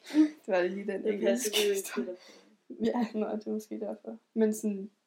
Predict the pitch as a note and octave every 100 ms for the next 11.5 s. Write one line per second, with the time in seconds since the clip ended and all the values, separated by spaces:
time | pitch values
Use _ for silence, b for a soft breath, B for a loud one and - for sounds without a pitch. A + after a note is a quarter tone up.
0 | _ _ _ _ _ _ _ _ A3 A#3+
1 | G#3+ G3+ G3+ G3+ A3+ - - G#3+ G3+ F#3+
2 | G#3 A3 G#3+ A#3 A#3 A#3 G#3+ G#3 G#3 A3
3 | C4+ A3 G#3+ - A3+ - A3+ G#3+ G#3 G#3
4 | G3+ G3+ G#3+ - _ _ _ _ _ -
5 | - - A3+ - A3 - F#3+ F3 F3+ F#3+
6 | G#3+ _ - C4 G#3+ _ _ _ _ _
7 | A3 A3 A3 G#3+ G3 - G#3+ - G#3 G#3
8 | G#3 G3+ A3 A3 A3+ A3 G#3 G#3+ G3+ G#3+
9 | G#3+ G#3+ G3 G3+ G#3 - _ _ _ _
10 | _ A#3 A3 G#3 F#3 - G#3+ - G3+ G3
11 | G3 - G#3+ - F#3+